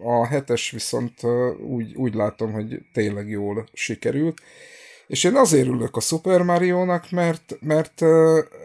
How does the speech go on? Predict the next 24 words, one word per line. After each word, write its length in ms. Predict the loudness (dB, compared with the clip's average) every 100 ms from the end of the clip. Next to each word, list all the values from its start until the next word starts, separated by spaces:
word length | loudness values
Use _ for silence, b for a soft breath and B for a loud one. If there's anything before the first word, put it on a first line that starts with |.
| -6
egyszerűen 840 | -4 -2 0 2 4 4 4 0 -4
szerintem 720 | -4 0 0 0 0 0 2
megkerülhetetlen 1300 | 2 0 -2 -2 -2 -4 -6 -6 -8 -6 -6 -6 -10 -18
egyébként 760 | _ -10 -10 -10 -10 -8 -8 -6
egy, 300 | -8 -10 -16
egy 200 | -12 -8
jó 220 | -6 -4 -4
játék. 680 | -6 -6 -8 -8 -8 -12 B B B B B B B B B B B B B _ _
Ö, 360 | -2 2 4 2
és 140 | 2 -2
hogyha 220 | 0 0
ezt 140 | 2
jó, 240 | 4 6 6 4
ö, 440 | 4 4 6 4 4
adoptálják 920 | 2 2 0 2 4 6 4 2 2
az 480 | 2 4 2 0 2
I 200 | 4 4
O 160 | 2 0
S 140 | 2
alá, 320 | 4 6 6
akkor, 640 | 4 2 -2 -4 2 4 6
ö, 240 | 6 4 2 B B B B
akkor, 640 | -4 -4 -4 -6 2 4 6
ö, 360 | 4 4 4